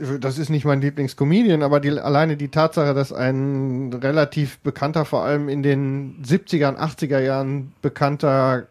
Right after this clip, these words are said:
ähm, Stand-up- und Filmcomedian, nämlich Richard Pryor, da auftaucht, ähm, sagt schon, wie der Rest von dem Film funktioniert. Und zwar hatte ich das Gefühl, ich gucke einen Film der Gebrüder Zucker.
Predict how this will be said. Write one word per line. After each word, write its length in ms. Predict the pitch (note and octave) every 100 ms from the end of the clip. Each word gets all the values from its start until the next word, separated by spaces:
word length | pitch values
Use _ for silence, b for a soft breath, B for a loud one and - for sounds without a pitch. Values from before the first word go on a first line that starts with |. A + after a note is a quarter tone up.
| F#2+
ähm, 560 | A#2 B2 A#2+ B2 A2+ C3
Stand-up- 460 | - D3+ D#3+ C#3+
und 160 | B2 B2+
Filmcomedian, 1300 | - E3+ F3+ E3 D#3+ - _ - C#3+ D#3 D3+ D3 C#3
nämlich 300 | C3+ B2+ D3+
Richard 320 | D3+ C#3+ -
Pryor, 420 | D3+ D#3 C3+ A#2+ B B B B B B -
da 180 | B2 G#2+
auftaucht, 1000 | B2 B2 - C3 C#3 D#3+ - - - -
ähm, 500 | C3+ C3 B2+ C3 C3+ -
sagt 360 | C3 C#3+ -
schon, 500 | - C#3 C3+ C3+ B2+
wie 180 | C3+ C#3
der 260 | C3 B2+ A#2+
Rest 400 | D#3 - - -
von 460 | - B2+ A#2 A#2 C3
dem 240 | - A2+ A2+
Film 300 | - A2 A2
funktioniert. 720 | B2 G#2 - G#2+ A2+ E3+ - - _ _ _ _ B B B B B B B B B
Und 200 | C3+ C#3
zwar 380 | - D3 C#3+ C#3
hatte 220 | C#3+ D#3
ich 320 | C3+ D#3 -
das 200 | D#3 C#3
Gefühl, 440 | - C#3+ D#3 D3+ C#3+
ich 160 | C3
gucke 560 | - D3+ - C#3 C#3 -
einen 400 | B2+ B2+ C3 B2+
Film 380 | - C#3+ C#3+ C#3+
der 140 | C3
Gebrüder 460 | B2+ C3 C#3 C#3 C3+
Zucker. 440 | - E3+ F2+ A2+